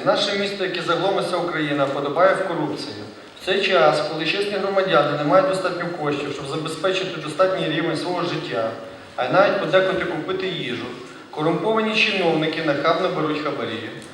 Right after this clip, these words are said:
і роз'їжджають на дорогих автівках. Це призводить до руйнування країни та нашого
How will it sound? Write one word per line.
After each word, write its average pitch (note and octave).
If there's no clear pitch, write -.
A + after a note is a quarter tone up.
і D3
роз'їжджають D#3
на F#3
дорогих D#3
автівках. D3
Це G3
призводить G#3
до F#3
руйнування F#3
країни F#3
та F3+
нашого D#3+